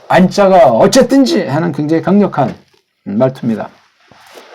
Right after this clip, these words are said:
아우트, 예, 이 좀, 이게 원래 이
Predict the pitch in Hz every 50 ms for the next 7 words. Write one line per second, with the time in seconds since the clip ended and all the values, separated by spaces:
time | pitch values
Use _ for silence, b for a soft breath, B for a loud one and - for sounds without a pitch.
0 | B B B B - - - _ _ _ _ _ _ _ _ _ _ _ _ _
1 | _ _ _ _ - 202 233 254 240 220 - - - 185 190 202 214 220 208 180
2 | 151 143 143 185 196 208 202 208 - 175 170 170 214 202 196 226 220 202 202 202
3 | 208 208 196 190 185 175 151 135 135 -